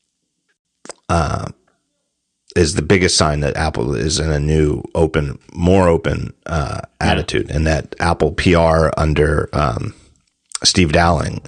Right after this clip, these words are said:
Speaker 1: is significantly different than Apple P R under Katie Cotton.
Speaker 2: Yeah.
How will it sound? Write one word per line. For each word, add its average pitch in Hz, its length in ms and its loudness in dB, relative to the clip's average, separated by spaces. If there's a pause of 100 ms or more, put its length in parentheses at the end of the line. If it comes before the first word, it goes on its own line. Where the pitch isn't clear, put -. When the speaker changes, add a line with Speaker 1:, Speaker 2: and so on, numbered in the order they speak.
Speaker 1:
is 80 640 0 (680)
significantly 80 760 2
different - 320 -4
than 76 100 2
Apple 69 220 0
P 69 160 0
R 73 180 2
under - 320 0 (120)
Katie - 220 -2
Cotton. - 360 -6 (640)
Speaker 2:
Yeah. 127 160 -14